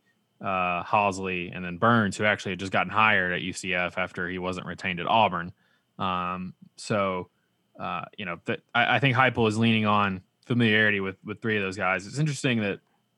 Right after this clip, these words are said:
I think Ellerbe was the only guy that was at U C F all three of his years. Um, Golesh came on, I think, a year ago, and, and Halzle, uh,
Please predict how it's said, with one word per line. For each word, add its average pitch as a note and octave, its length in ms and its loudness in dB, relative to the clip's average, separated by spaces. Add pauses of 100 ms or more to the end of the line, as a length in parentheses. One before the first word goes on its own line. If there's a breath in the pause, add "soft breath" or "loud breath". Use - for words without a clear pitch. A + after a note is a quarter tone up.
(320)
I - 40 -6
think D3+ 160 4
Ellerbe B2+ 320 6
was G#2+ 100 2
the A2 60 0
only A2+ 140 2
guy G#2 120 6
that G#2 80 2
was F#2 100 -2
at A2 160 4
U G2 120 -4
C A2 160 -6
F G2 140 0
all G#2 120 4
three G2 180 -4
of F2 60 -4
his F2 120 -10
years. F#2 420 -4 (520)
Um, F2+ 480 -6
Golesh G#2+ 300 2
came G#2 200 0
on, F#2+ 520 0
I - 60 -14
think, F#2+ 220 -14
a - 40 -8
year G#2 120 0
ago, G2 320 0
and, F2+ 180 -4
and F#2+ 120 -10
Halzle, G2+ 520 -2 (680)
uh, F#2 460 -4